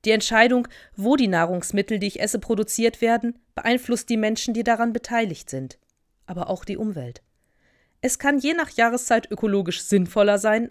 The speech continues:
einen Apfel aus Neuseeland per Schiff nach Deutschland zu transportieren, als einen hier vor Ort gewachsenen Apfel über Monate in einem Kühlhaus zu lagern, damit er frisch bleibt.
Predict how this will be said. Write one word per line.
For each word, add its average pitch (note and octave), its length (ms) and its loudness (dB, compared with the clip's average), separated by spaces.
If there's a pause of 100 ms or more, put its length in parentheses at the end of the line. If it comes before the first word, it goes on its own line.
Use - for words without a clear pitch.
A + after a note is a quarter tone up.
einen F#3+ 240 -4
Apfel G3+ 300 -2
aus - 180 -4
Neuseeland F#3+ 560 0
per F3+ 80 0
Schiff E4+ 300 -2
nach D3+ 140 -6
Deutschland D#3+ 460 0
zu F#3 100 -6
transportieren, A#3 760 -2 (420)
als B3 220 2
einen A#3+ 220 4
hier C4+ 240 4
vor A#3 220 -2
Ort G#3+ 240 2
gewachsenen G#3+ 540 -2
Apfel G#3 500 -4
über G#3 220 -2
Monate A3+ 680 0
in A3+ 100 -6
einem A3+ 240 -4
Kühlhaus D#3 500 -2
zu D#3 120 -4
lagern, D3+ 440 -2 (280)
damit G3+ 260 -4
er G#3 80 -6
frisch - 320 -6
bleibt. A#2+ 380 -16